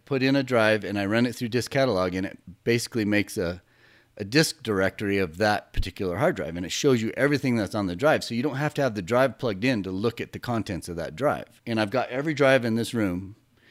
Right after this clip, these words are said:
in that dr-, in that system, right? So then once I know a number of a file, I can go and do a search for that number, and then it's gonna tell me which drive it's on.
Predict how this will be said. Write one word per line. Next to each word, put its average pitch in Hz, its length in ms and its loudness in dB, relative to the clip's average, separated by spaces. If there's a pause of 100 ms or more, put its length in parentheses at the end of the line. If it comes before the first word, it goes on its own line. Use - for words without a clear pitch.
(960)
in 123 140 6
that 95 220 2
dr-, 110 200 -8
in 113 160 2
that 95 280 -2
system, 90 440 -4
right? 107 260 0
So - 160 -2
then 135 280 6
once 160 200 4
I 156 100 8
know 143 220 6
a 120 80 4
number 117 520 4
of 110 240 0
a 104 60 2
file, 101 540 0
I 113 120 -2
can 117 200 -2
go 117 440 4 (100)
and 110 260 -2
do 110 140 0
a 101 60 -2
search - 760 0
for - 120 -4
that 107 260 2 (280)
number, 113 560 2 (460)
and 117 180 0
then 127 120 4
it's 127 120 -2
gonna 117 200 2
tell 151 220 2
me 110 120 4
which 104 280 0
drive 101 260 2
it's 90 160 -4
on. 143 260 0